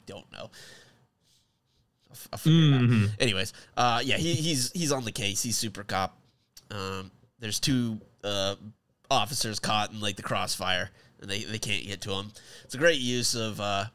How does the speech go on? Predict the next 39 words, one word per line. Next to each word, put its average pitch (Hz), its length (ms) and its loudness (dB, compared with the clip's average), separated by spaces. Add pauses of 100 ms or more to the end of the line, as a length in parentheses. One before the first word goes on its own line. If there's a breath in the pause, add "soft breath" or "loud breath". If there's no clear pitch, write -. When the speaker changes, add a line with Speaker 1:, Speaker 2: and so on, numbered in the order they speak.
(300)
Speaker 1:
like, 104 160 -14 (160)
everyone 101 500 -8
screaming 104 600 -2
in 98 80 -8
the 101 60 -12
chaos 98 520 0
and 101 320 -14
mixed 104 340 -4
with, 101 400 -6 (180)
like, 76 200 -18
uh, 58 360 -10
like, 62 140 -12
reporters 107 600 -4
on 104 120 -6
the 98 60 -10
scene 101 460 -6
and 95 100 -16
things 101 220 -10
like 95 160 -10
that. 90 280 -4 (1200 loud breath)
I, 110 260 -2
I 110 160 0
always 117 220 2
like 101 140 -4
a 101 60 -8
good, 95 340 -6
a 110 60 -6
newsman 95 760 -6
in, 98 220 -12 (280)
for 92 140 -10
exposition 95 680 -8 (200)
in 95 160 -6
a, 90 220 -6
in 214 200 6
a - 20 4
movie 202 240 -2
like 190 100 4
this. 165 120 8
Speaker 2:
Yeah. 104 260 2